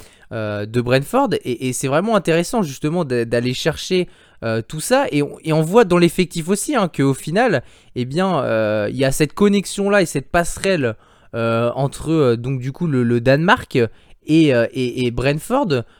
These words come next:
euh, dans, dans leur équipe. Il y a quand même des joueurs, euh, comme Mathias Jørgensen, euh, euh, il y en a d'autres aussi, Mathias Jensen, euh, Norgard aussi, euh, qui a pas mal joué, euh, en, en première ligue. Et, et c'est vrai que du coup, bah, c'est intéressant de, de voir justement que, euh,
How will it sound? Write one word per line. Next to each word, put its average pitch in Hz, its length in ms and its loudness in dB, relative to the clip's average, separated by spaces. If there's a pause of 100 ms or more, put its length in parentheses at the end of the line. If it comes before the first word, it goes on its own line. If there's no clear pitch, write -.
(140)
euh, 113 220 -2
dans, 131 280 -4
dans 127 120 -2
leur 123 140 2
équipe. 247 320 -6
Il - 20 -2
y 135 40 2
a 123 40 -2
quand 143 120 -2
même 143 140 -2
des 135 140 -2
joueurs, 160 460 0 (280)
euh, 113 140 -4
comme 120 380 -2
Mathias 120 400 -2
Jørgensen, 165 960 0
euh, 117 200 -2 (360)
euh, 107 640 -2
il 110 40 -8
y 117 60 -4
en 113 80 -2
a 110 80 0
d'autres 143 320 -2
aussi, 196 680 0
Mathias 139 400 -2
Jensen, 170 640 0
euh, 117 200 0
Norgard 160 640 2
aussi, 185 360 -4 (280)
euh, 117 80 -4
qui - 160 -2
a 120 80 2
pas 156 180 4
mal 160 180 2
joué, 151 360 0
euh, 120 160 0
en, 117 260 -8
en 127 140 -6
première 143 400 0
ligue. 185 340 0 (360)
Et, 123 420 0
et 123 40 -2
c'est 156 140 -2
vrai 190 140 2
que 160 100 -4
du 131 160 -6
coup, 240 140 -8
bah, 110 340 0
c'est 135 220 -6
intéressant 151 560 0
de, 135 200 -4
de 123 160 -6
voir 156 300 2
justement 135 480 -4
que, - 160 -8
euh, 131 380 0